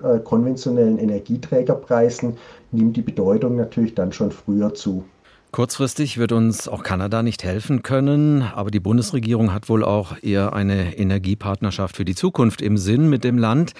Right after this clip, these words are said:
Speaker 2: Wann können wir denn in Deutschland alleine die Energie herstellen, die wir brauchen,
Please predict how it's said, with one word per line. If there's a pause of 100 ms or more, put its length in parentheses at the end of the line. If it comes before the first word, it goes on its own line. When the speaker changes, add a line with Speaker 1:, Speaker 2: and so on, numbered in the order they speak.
(360)
Speaker 2:
Wann
können
wir
denn
in
Deutschland
alleine
die
Energie
herstellen, (500)
die
wir
brauchen,